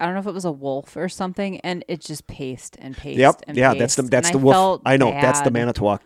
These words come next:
Speaker 2: one because I know the wolf you're talking about. I know
Speaker 1: Yeah.
Speaker 2: right where that is,
Speaker 1: I did
Speaker 2: and
Speaker 1: feel bad about
Speaker 2: yeah,
Speaker 1: that.
Speaker 2: I still go there every now and then. If I have, like, time to kill, I'll go walk through the zoo, and it's just like, ugh,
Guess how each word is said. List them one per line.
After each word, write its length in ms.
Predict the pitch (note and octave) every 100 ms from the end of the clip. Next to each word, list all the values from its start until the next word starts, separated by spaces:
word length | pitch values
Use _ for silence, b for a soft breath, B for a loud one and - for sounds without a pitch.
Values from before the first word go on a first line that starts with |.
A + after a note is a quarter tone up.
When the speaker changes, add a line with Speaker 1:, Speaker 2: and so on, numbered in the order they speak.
| -
Speaker 2:
one 180 | A#2+ A2
because 220 | A2+ G#2+
I 120 | A2
know 140 | A#2 A#2
the 60 |
wolf 240 | G#2+ C3 -
you're 80 | F#2+
talking 340 | F#2+ G2 G#2+
about. 280 | - D#3 D#3
I 40 |
know 60 | G#2+
Speaker 1:
Yeah. 60 | G#2+
Speaker 2:
right 140 | G#2+
where 120 | G2+
that 160 | A2 G2+
is, 360 | F2 C#3 G2 A2+
Speaker 1:
I 100 | F3
did 120 | G#3
Speaker 2:
and 180 | D3+ A2
Speaker 1:
feel 160 | D#3
bad 220 | C#3+ C#3+
about 240 | C#3 C3 B2+
Speaker 2:
yeah, 160 | A#2+ B2+
Speaker 1:
that. 60 |
Speaker 2:
I 60 | -
still 240 | - C#3
go 160 | A#2 A#2
there 180 | E3+ -
every 180 | G#2+ A2
now 160 | G#2+
and 80 | G#2
then. 140 | A2
If 100 | A#2
I 80 | F#2
have, 160 | G2+ G#2
like, 140 | G#2 -
time 260 | G#2+ A#2
to 80 | A2
kill, 300 | - G2 F#2+
I'll 120 | D#2+
go 100 | G2+
walk 300 | G2+ G2+ G2+
through 180 | - A2+
the 140 | G2
zoo, 280 | G2 A2+ G#2+
and 80 | F#2
it's 120 | F#2+
just 200 | - F2
like, 140 | -
ugh, 60 | -